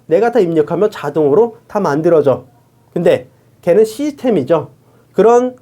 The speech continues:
패밀리라는 시스템을 내가 직접 만들 수 있게 도와주는 패밀리, 음, 실무 과정의 파트 원을 맡고 있습니다.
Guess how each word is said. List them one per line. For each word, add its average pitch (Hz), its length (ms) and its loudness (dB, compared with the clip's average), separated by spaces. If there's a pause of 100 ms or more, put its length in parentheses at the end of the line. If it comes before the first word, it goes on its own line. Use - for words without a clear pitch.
(220)
패밀리라는 247 760 0
시스템을 220 680 -2 (220)
내가 165 540 0
직접 - 640 -4 (220)
만들 151 440 -4
수 156 180 -12
있게 135 220 -4
도와주는 160 600 0 (120)
패밀리, 226 680 -2 (180)
음, 113 240 -4
실무 208 340 -2
과정의 143 580 0 (200)
파트 196 300 -8
원을 127 280 2
맡고 110 280 -6
있습니다. 117 520 -4